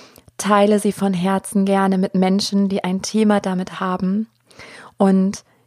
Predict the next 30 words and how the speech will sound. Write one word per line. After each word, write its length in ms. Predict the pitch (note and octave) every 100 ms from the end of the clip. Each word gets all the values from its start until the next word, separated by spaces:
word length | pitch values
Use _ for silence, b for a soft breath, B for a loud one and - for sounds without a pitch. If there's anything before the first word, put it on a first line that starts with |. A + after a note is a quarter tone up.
| _ G#3
ich 160 | G3+
mag 360 | G3+ G3+ G#3 -
dich 240 | F#3+ - E3+
auch, 500 | F3+ F#3+ - - - _
ja, 200 | - F#3+
wenn 120 | G3
du 80 | F#3+
jetzt 220 | G3 F#3+
vielleicht 200 | F#3 F#3
spürst, 360 | - G3+ G3 -
oh, 220 | G3 G3 G3+
Thema 300 | - G3 G3 -
Tod, 460 | - A3+ A3+ A3+
Verlust, 600 | - G3+ G3 A3 G#3+ - -
oh, 160 | F#3 F3+
das, 240 | - -
ich 240 | G#3+ - - _
kann 280 | - A3 A3
mir 120 | G#3+
das 180 | G3+ -
nicht 200 | G#3 - B B B A3+
anhören, 480 | A3 A3 A3 G#3
irgendwie, 320 | F3+ G3 G3+ G3
da 200 | - -
zieht 240 | - A3+
sich 140 | A3
jetzt 180 | G#3+ G#3
schon 140 | G#3+ -
alles 240 | G3 G3+
zusammen. 360 | - G3+ G3+